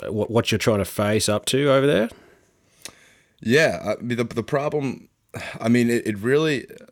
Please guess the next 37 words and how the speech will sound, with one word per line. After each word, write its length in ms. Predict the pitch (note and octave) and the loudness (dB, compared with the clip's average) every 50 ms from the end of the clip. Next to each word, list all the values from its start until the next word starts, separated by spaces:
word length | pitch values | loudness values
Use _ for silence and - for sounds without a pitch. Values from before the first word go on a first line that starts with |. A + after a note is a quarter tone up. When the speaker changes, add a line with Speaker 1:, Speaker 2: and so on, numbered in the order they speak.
| _ - - - | _ -20 -10 -4
Speaker 2:
I 60 | - A2+ | 0 2
mean, 120 | A2+ A2+ | 2 4
we 140 | A#2 A#2 A#2 | 4 4 4
all, 140 | A#2 A2+ A#2+ | 2 2 4
we 100 | B2 B2 | 4 4
all 220 | B2 C3 B2+ B2 | 4 4 4 2
know, 260 | A#2 A2 G#2+ G2+ - - | 2 0 0 -2 -2 -2
we 120 | G2+ G#2+ | -2 0
all 140 | A2+ B2 C3 | 2 2 2
know 180 | A2 A2 G2+ F#2+ | 2 2 0 -2
that 100 | E2 - | -4 -6
the 80 | - | -10
problem 400 | D#2+ - G2 F#2 F#2+ F2+ F2 E2 | -8 -4 -2 0 0 0 0 -2
is, 260 | E2+ F2+ E2+ - - - | -2 -2 -2 -4 -6 -6
is, 220 | - F#2 F2 D#2+ | -6 -8 -8 -6
is 140 | - E2+ E2 | -8 -8 -8
poaching, 460 | - - F2 D#2+ D#2 - - - - - | -8 -8 -8 -8 -6 -8 -10 -10 -12 -10
and 100 | - D#2+ | -8 -6
we 100 | E2 E2+ | -4 -2
know 160 | F2+ F#2 F2+ | -2 0 0
where 160 | E2+ F2 E2 | 0 -2 -2
it 60 | D#2 | -4
comes 220 | - - F#2+ F2 - | -4 -4 -4 -4 -6
from. 260 | - - G#1+ G1+ - B1+ | -8 -10 -10 -12 -12 -10
The 80 | D#2+ E2 | -8 -8
majority 440 | E2 E2+ E2 - F#2 F#2 F#2+ G2 F#2 | -6 -6 -6 -4 -2 0 0 0 0
of 80 | F2 | -2
it 60 | E2+ | -2
is 100 | E2 D#2+ - | -4 -6 -6
coming 240 | - F#2+ E2 E2 E2 | -6 -6 -6 -6 -6
from, 360 | - - E2 D#2+ D#2+ E2 E2+ | -8 -8 -6 -6 -6 -6 -6
you 80 | E2 | -6
know, 80 | D#2+ D#2 | -6 -6
China 380 | D#2 - F2+ E2 D#2+ D#2+ D#2 D2 | -6 -6 -6 -6 -4 -4 -4 -6
and 120 | D2+ D2+ | -6 -6
Vietnam, 480 | - E2 E2 D2 D#2+ D#2+ D#2 D#2 D#2 - | -6 -6 -6 -4 -4 -4 -4 -4 -6 -6
Thailand, 500 | - F2 D#2 D#2 D#2 D2+ D2+ D2+ D2+ | -4 -4 -4 -4 -4 -4 -6 -6 -8